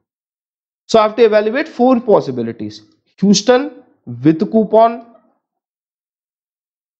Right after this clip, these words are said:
so that is full price. Let us say this is C one, so this will be forty plus C one,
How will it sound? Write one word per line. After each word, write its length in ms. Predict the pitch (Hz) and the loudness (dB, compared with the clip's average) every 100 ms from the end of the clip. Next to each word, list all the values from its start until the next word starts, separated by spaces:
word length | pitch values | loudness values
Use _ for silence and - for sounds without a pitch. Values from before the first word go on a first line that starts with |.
| _ | _
so 120 | - | 0
that 180 | 160 160 | 0 0
is 180 | 190 - | -2 -4
full 200 | 208 220 | 0 0
price. 580 | 226 208 214 - - _ _ _ _ _ _ _ _ | 2 -2 -2 -8 -18 _ _ _ _ _ _ _ _
Let 140 | 143 175 | -2 0
us 120 | 170 | 0
say 120 | 180 | -2
this 160 | 156 156 | -2 -2
is 160 | 160 - | -2 -2
C 200 | 190 190 | 0 2
one, 320 | 196 202 202 - _ _ | 0 -2 -8 -20 _ _
so 260 | - 208 214 | -6 0 0
this 280 | 165 165 190 | 0 -4 -2
will 100 | 180 | 0
be 140 | 220 | -2
forty 500 | 214 190 - - 208 | 0 0 0 -2 -4
plus 400 | 208 185 165 - | 0 0 0 -2
C 200 | 190 190 | -6 -2
one, 280 | 190 196 | 0 -2